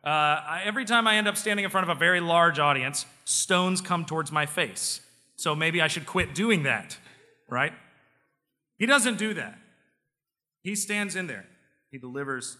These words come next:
the sermon, a praise to the Spirit working in Paul in this moment. And he starts here. Let's look at verse twenty-two. He starts by saying this.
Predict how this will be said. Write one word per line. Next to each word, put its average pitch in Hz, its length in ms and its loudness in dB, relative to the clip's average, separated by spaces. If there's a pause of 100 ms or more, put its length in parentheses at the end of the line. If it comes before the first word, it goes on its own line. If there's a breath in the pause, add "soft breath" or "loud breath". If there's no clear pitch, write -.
the 123 80 -16
sermon, 120 380 -10 (160)
a - 20 -18
praise 131 360 -10
to 123 100 -14
the 107 100 -18
Spirit 117 540 -10 (120)
working 113 560 -14
in 110 260 -16
Paul 107 520 -16
in 113 140 -16
this 101 200 -16
moment. 104 520 -18 (1500)
And 151 140 -6
he 160 80 -10
starts 185 420 0
here. 135 240 -8
Let's - 400 -8 (180)
look 127 280 -8
at 113 160 -8
verse 113 320 -6
twenty-two. 120 800 -10 (1040)
He 117 80 -20
starts 185 280 -2
by 160 120 -4
saying 143 240 -6
this. - 340 -16